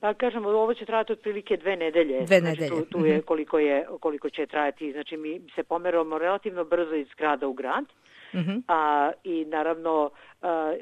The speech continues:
Speaker 1: po dve predstave se održavaju u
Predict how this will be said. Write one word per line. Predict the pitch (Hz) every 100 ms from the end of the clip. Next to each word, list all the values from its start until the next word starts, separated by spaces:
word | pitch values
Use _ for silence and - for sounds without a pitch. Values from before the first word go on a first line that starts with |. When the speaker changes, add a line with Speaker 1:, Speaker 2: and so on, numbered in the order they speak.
| -
Speaker 1:
po | 170
dve | 151 170 190
predstave | 185 180 - 175 156 147
se | - 156 160
održavaju | 170 156 143 151 151 175 170 170 -
u | 160 151 147